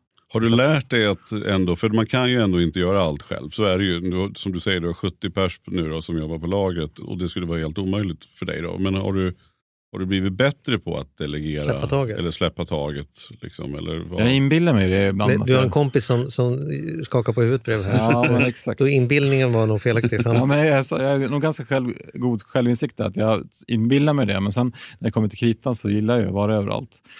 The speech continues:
Speaker 2: Men, men jag går inte ut på lagret till exempel längre. Jag inser att jag är mer i vägen där än vad jag hjälper till, liksom.
Speaker 1: Mm.
Speaker 2: Sen kan jag
Speaker 3: Men,
Speaker 2: hjälpa
Speaker 3: och då
Speaker 2: till.
Speaker 3: är det så att du aktivt ser till att inte gå dit, för du vet att om du går dit, då kommer du börja lägga dig i och då blir det sämre, liksom.
Speaker 2: Ja, men lite så. Då hamnar mitt fokus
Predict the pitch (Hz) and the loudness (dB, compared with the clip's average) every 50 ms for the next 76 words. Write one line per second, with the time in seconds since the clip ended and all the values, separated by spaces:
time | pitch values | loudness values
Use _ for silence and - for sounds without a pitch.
0 | - _ - 117 117 120 120 120 123 120 127 131 127 131 135 123 - 135 127 127 | -16 _ -2 0 2 2 2 2 2 2 2 2 2 2 0 -2 0 2 2 4
1 | 127 120 104 95 - 101 90 95 92 92 98 104 104 104 104 104 107 110 113 113 | 4 2 0 -2 -4 -6 -6 -6 -6 -6 -4 -4 -4 -2 -2 0 0 0 0 -2
2 | 104 - 117 110 101 - 107 107 110 117 123 113 107 107 120 120 120 113 101 92 | -2 -2 -2 -4 -2 -2 0 0 2 2 2 2 2 2 0 0 0 0 -2 -2
3 | 98 101 98 98 95 98 98 98 98 104 104 101 90 - 107 - 117 107 101 98 | -2 -2 -2 -4 -4 -4 -4 -4 -4 -4 -6 -6 -8 -8 -6 -4 -2 -2 -2 -4
4 | - - - - 107 107 90 - _ _ - - 92 87 85 82 82 95 - - | -6 -10 -10 -8 -8 -8 -8 -10 _ _ -14 -8 -4 -4 -4 -4 -6 -10 -10 -8
5 | - - 123 107 - 123 117 113 107 104 104 160 202 208 165 143 160 165 156 139 | -4 -2 -2 0 0 2 2 2 4 4 2 4 4 4 6 6 6 6 4 4
6 | 135 - 139 127 107 131 123 110 107 - - - - - 135 - - - - 117 | 2 2 2 0 2 0 -2 -2 -4 -8 -18 -12 -6 -4 -4 -4 -4 -2 -2 -2
7 | 101 - - 120 110 113 104 101 113 110 98 - 107 104 113 107 127 120 110 - | -2 -2 -2 -2 0 0 0 0 0 -2 -2 -2 -2 -2 -2 0 0 0 0 -2
8 | - - 110 113 113 120 104 95 - 104 - 113 123 123 123 117 120 110 110 107 | -4 -4 -2 0 0 0 0 0 -2 -4 -2 -2 0 0 0 0 0 0 0 0
9 | 120 107 107 - - 110 - 107 104 104 104 101 104 101 101 95 98 98 95 98 | -2 -2 -2 -4 -4 -4 -2 -2 -2 -2 -2 -2 -2 -2 0 -2 -2 -2 -2 0
10 | 104 104 110 113 117 117 110 104 104 101 107 104 101 98 101 104 110 110 - - | -2 -2 -2 -4 -4 -4 -4 -4 -4 -4 -4 -4 -2 -2 0 0 0 -2 -2 -4
11 | - - - - 151 151 147 151 151 147 147 - 135 117 - 131 113 110 123 127 | -6 -6 -4 0 0 2 2 2 2 0 0 -2 -2 0 0 2 2 4 4 4
12 | 123 123 123 127 123 117 110 - - 120 - 110 | 4 4 2 2 2 0 0 -2 -4 -4 -4 -4